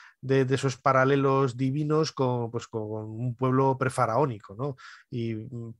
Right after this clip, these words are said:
pudieran ver en esa montaña, pues, algo, algo que, que realmente, eh, pudiera sugerir, ¿no? La,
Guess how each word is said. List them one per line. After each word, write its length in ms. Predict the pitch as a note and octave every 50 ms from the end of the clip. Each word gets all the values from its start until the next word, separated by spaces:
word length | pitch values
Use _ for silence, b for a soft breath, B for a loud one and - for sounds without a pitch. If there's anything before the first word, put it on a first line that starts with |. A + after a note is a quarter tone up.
| _ _ _ _
pudieran 480 | - B2 A#2 B2 C3 C3 C3 C3+ C3
ver 200 | B2+ D3 D3 C#3
en 140 | C3+ B2+ B2
esa 360 | C3 C3 - C3+ C3 C3 C3
montaña, 560 | B2+ C3 C3 C3 B2+ C3 C#3+ D3 D3 E3 E3 D#3
pues, 300 | C#3 B2 - - - B B B B _
algo, 480 | B2+ C3 D3 D3+ C#3+ C#3+ D#3+ F#3 - -
algo 420 | C3 C3 C3 C3 C3+ D3 D#3+ C#3+
que, 400 | - - C#3 C3 B2 A#2+ A#2 A2+ A2+
que 140 | - A#2 A#2
realmente, 800 | A#2 A#2+ A#2+ A#2+ B2+ B2+ A#2+ A#2+ C3+ C3+ C3+ C3 B2+ A#2+ A2 B B B B B B B B -
eh, 200 | B2+ A2+ A#2 A#2
pudiera 360 | - C3 C3 C3 C3 C3+ B2+
sugerir, 580 | - C#3 B2 - A#2+ A#2+ C#3 D#3 C#3+ A2+ G#2
¿no? 160 | A#2+ C3+ C#3+ C#3
La, 540 | B2 A2+ G#2+ G#2+ G#2 G2+ G2 F#2+ G2 -